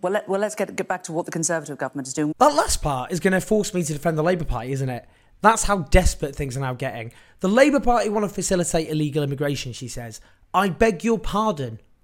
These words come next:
Speaker 2: What are you talking about, Suella? Where have you got that from? I mean, regardless of my objections to the Labour Party, which I think many of you have heard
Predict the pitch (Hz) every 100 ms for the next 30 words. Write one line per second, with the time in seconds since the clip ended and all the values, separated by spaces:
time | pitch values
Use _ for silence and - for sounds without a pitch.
0 | - 156 233 339 349 320 - 320 311 170
1 | 131 120 123 - 120 117 120 - - -
2 | _ - 214 277 302 302 247 156 - 123
3 | 113 _ _ _ _ _ _ _ _ _
4 | _ _ _ _ 214 262 226 220 277 311
5 | 320 233 220 214 175 170 208 - 160 135
6 | 139 147 180 151 117 98 113 180 180 -
7 | _ _ 151 147 165 143 143 139 127 127
8 | 107 127 120